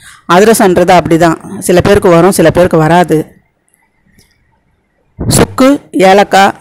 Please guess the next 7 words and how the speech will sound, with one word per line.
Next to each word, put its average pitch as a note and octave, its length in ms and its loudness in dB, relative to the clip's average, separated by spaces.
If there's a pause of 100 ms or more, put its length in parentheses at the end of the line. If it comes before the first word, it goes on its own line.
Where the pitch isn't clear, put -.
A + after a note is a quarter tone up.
(120)
கொஞ்சோண்டு G3 380 2
கசகசா, E3+ 440 0 (560)
அவ்வளவுதான் F#3 380 2
போட்டு F#3+ 180 0 (120)
நல்லா F3+ 160 2 (100)
கிளறிடுங்க. E3+ 460 0 (2250)
பயப்படவே G3+ 300 2